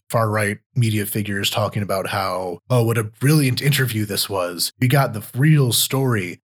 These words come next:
Can't you believe that a world leader is able to talk for two hours straight about his country's history?" Stupid, stupid, stupid for all the reasons we just talked about. It's just an old guy ranting. Stop being so impressed.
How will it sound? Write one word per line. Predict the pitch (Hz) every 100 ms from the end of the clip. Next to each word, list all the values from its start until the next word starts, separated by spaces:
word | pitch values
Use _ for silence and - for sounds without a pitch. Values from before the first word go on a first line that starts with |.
| -
Can't | 156 160
you | 131
believe | 120 104 127 151
that | 135 104 -
a | 104 98
world | 107 135 120
leader | 107 123 123
is | 107
able | 113 107
to | -
talk | - 123 131
for | 95
two | - 127 135
hours | 123 104 90
straight | - - 120 135
about | 107 95
his | 87
country's | - 127 123 92 -
history?" | 123 - 175 196 202 - _ _ _
Stupid, | - - 175 170 143
stupid, | 143 131 131
stupid | - 113 110 107 98 _
for | - 107
all | 101
the | 98
reasons | 92 90 87 85
we | 92
just | 85 85 -
talked | - -
about. | - 131 - _
It's | 120
just | 147 135 131
an | 123
old | 139 143 147 123
guy | 110 110 104
ranting. | 90 87 87 95 90 - -
Stop | 123 - 123 113
being | 101 101
so | 101 87
impressed. | 85 - - - -